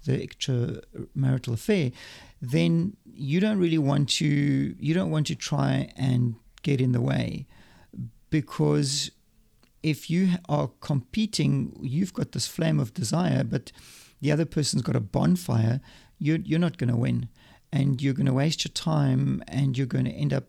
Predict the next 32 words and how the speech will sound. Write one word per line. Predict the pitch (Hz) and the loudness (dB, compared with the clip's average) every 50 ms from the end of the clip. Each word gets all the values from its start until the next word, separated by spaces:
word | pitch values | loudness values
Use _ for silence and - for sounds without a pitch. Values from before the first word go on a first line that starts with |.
| _ _ - | _ _ -20
feeling | - - - - 139 135 139 135 - - - - _ _ - | -14 -6 -4 -2 0 2 0 0 0 -4 -6 -12 _ _ -4
even | 156 156 151 151 131 113 | -2 0 2 2 2 4
worse | 120 151 156 143 139 131 - - - | 4 2 2 2 2 0 -2 -4 -6
because | - _ - 120 - - - 131 113 123 | -6 _ -8 -10 -6 -4 -2 -2 -2 -2
you, | 139 120 113 - - | -2 -4 -4 -6 -6
you | - 127 131 | -4 -2 0
would | 131 135 120 | 0 0 0
have | 104 | 2
lost | 117 127 139 131 117 - - | 2 2 2 0 -2 -4 -8
the | 113 | -10
fight. | - - - 131 117 - - - - _ _ - - - - - - - - - - - - _ - | -10 -8 -8 -8 -8 -8 -10 -14 -18 _ _ -20 -20 -20 -20 -20 -20 -20 -20 -20 -20 -20 -20 _ -2
And | 151 143 135 - | 0 0 0 0
so | - - 147 143 143 | 0 0 2 2 2
in | 151 - - 151 | 0 0 0 0
that | 147 160 - | 0 0 0
kind | - - 170 160 | -2 -2 0 0
of | 156 - | 0 0
situation, | - 151 131 - - 131 123 123 123 117 - - 127 123 120 - - - - - - - - | 0 -2 -2 -2 0 0 0 2 0 0 0 0 0 0 -2 -4 -8 -14 -20 -20 -20 -14 -10
you | - - | -8 -4
actually | - 151 - - - 185 151 | -4 -4 -2 -2 -2 -2 0
want | 139 139 135 127 113 | 2 2 2 0 0
to | - - - 131 127 123 123 - - - - _ _ _ _ _ - 117 - - | 0 0 0 0 0 -2 -4 -6 -14 -20 -20 _ _ _ _ _ -16 -16 -8 -2
get | - 165 160 - | -2 -2 -2 -2
some | - - 170 151 | -2 -2 -2 -2
help | - - - - 135 - - - - | -2 0 0 0 0 -2 -4 -8 -4
to | - 147 139 | -4 -2 -2
be | 120 135 131 | 0 0 0
able | 123 123 127 | 0 0 -2
to | 117 - - 123 | -2 -2 -2 -2
recover | 117 113 - - - 196 196 156 135 123 127 131 135 | -2 -2 -4 -2 0 0 2 2 2 2 2 0 0
by | - - - 123 123 | -2 -2 0 0 2
yourself | 117 110 107 - - - - 135 131 147 - - - - | 2 2 0 0 0 0 0 0 0 -2 -4 -6 -12 -20